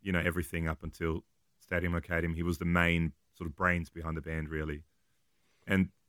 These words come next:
you know, you could see that they were successful whenever he was in a band and less successful whenever he was not in a band.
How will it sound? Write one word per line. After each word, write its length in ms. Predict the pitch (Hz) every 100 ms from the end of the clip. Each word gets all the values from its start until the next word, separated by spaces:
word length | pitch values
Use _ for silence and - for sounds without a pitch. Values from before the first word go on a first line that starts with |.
| _
you 120 | 113 113
know, 120 | 95
you 140 | 95
could 180 | 101 127
see 320 | - 131 113 101
that 280 | 104 98 _ -
they 100 | 113
were 240 | 107 113
successful 840 | 104 110 - 107 - - 87 82 82 _ _ -
whenever 280 | 92 90
he 100 | 90
was 180 | 92 92
in 80 | 85
a 40 | 78
band 420 | 80 78 78 -
and 220 | 85 82 82
less 180 | 87
successful 540 | - 78 - 82 - 80
whenever 300 | 80 78 80
he 80 | 80
was 160 | 80
not 160 | 85 78
in 80 | 76
a 40 |
band. 340 | 76 78 78